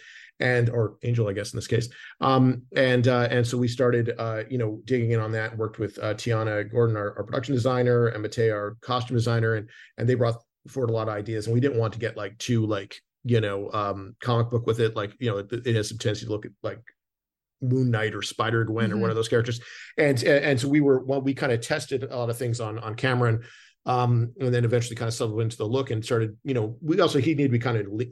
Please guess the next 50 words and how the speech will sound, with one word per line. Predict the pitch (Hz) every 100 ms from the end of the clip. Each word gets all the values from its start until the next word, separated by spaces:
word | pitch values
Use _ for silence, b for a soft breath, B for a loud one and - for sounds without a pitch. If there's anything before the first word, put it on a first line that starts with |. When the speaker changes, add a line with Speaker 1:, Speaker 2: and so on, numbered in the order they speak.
| 120
Speaker 1:
lean | 120 113
and | 107
quick | 98 120 113 -
because, | 120 117 107
you | 113
know, | 104
of | 98
the | 101
sort | - 104
of | -
stunts | 98 95
involved | 104 101 98 98
and, | 101 113 B B B
and | 110 110
not, | 104 -
like, | -
a |
bigger | 98 104 98
sort | 98 104
of | -
hulking | 110 - 104
character. | 98 107 104 107 104
And, | 101 113 123
um, | 110 110
and | 117
then | 120
once | 131 123
we |
found, | 117 120 113 -
uh, | 110 104 101 b b b -
that, | 127 123 120
we | 131
kinda | 120 147
need | 123 123
to | 113
split | - 117
the | 117
difference | 110 113
between | - - 110
the |
characters | 101 117 107 104
that | 110
were, | 101
like, | 101 101
wearing | 107 104 104 101
the, | 98 98 101 -
wearing | 110 101
the | 98
suit | - 160 151
and, | 117 101